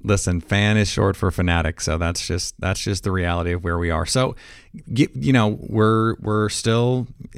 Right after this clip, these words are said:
there's still some time here. We, we don't quite know who, who is all gonna play and who isn't gonna play, and we may not know until game time with some of these guys, but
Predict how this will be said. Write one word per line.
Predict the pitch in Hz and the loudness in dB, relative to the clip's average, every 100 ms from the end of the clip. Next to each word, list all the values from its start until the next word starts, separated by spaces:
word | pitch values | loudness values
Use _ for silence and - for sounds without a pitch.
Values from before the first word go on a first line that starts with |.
| - | -8
there's | 107 113 | -2 -2
still | - 113 | -2 -4
some | 117 143 | -2 -2
time | - 139 135 | -2 0 2
here. | 135 127 120 131 | 2 2 0 -2
We, | 104 110 | -4 -6
we | - 104 | -4 -4
don't | 110 120 - | -2 -2 -4
quite | - 131 120 | 0 0 0
know | 123 127 | 0 0
who, | 113 120 120 | 2 2 2
who | - 90 101 135 | 0 -4 2 2
is | 120 | 4
all | 123 123 | 2 0
gonna | 123 | 0
play | 113 123 117 | 0 0 0
and | 113 | 0
who | 110 | 2
isn't | 110 110 | 2 0
gonna | 107 110 | -2 -2
play, | - 110 110 | -2 0 0
and | 98 98 | 0 0
we | 110 | 2
may | 120 | 4
not | 110 95 | 2 0
know | 104 104 | -2 -2
until | 98 104 | -2 -2
game | 95 113 | -2 -2
time | 107 101 98 | 0 -2 -2
with | 98 | -2
some | 110 104 | 0 0
of | |
these | 101 90 | 0 0
guys, | 92 92 | 0 0
but | - 95 - | 0 -2 -2